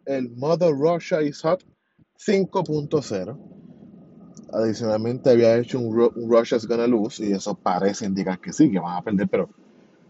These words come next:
no me voy a adelantar. Y al final estaré hablando de Fiona, mi experiencia y por qué todo el mundo está hablando mucha mierda,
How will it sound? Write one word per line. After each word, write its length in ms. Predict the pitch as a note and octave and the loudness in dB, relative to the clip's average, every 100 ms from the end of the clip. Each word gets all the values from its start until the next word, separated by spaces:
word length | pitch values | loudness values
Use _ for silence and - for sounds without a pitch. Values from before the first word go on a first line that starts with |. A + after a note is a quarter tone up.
| - | -12
no 80 | F#2 | -8
me 100 | F#2 | -4
voy 120 | F2+ | -4
a 20 | |
adelantar. 380 | F#2 G2+ G2 - _ _ _ _ _ _ - - _ _ _ _ _ _ _ - | -4 -6 -8 -16 _ _ _ _ _ _ -20 -20 _ _ _ _ _ _ _ 0
Y 100 | E3+ | 4
al 120 | G#3 | 4
final 340 | G3+ F3+ F3 F3+ | 4 6 6 4
estaré 320 | B2+ B2+ A#2+ | 2 2 2
hablando 400 | B2 B2+ D3 C#3+ - - - - - | 2 0 -2 -4 -12 -20 -20 -20 -18
de 220 | C#3 A3+ A#3+ | 2 4 6
Fiona, 560 | A#3+ G#3+ G#3 G#3+ G#3 - | 6 4 4 2 0 -4
mi 140 | C#3 | -4
experiencia 880 | D3+ - F#3 D3 A2+ A2 - A2+ A2 | -4 -4 -2 0 0 -4 -6 -4 -4
y 680 | - G#2+ G2+ G2 G2+ G2 G2 | -6 -8 -6 -6 -6 -4 -4
por 180 | F2+ G#2 | -6 -8
qué 100 | G#2+ | -6
todo 180 | F#2+ G#2+ | -8 -8
el 40 | |
mundo 220 | G#2 G#2 G2 | -8 -8 -8
está 100 | F2+ | -6
hablando 260 | F2+ F2+ | -4 -4
mucha 220 | F2 F#2 | -6 -8
mierda, 320 | E2 D2+ G#2+ | -10 -10 -12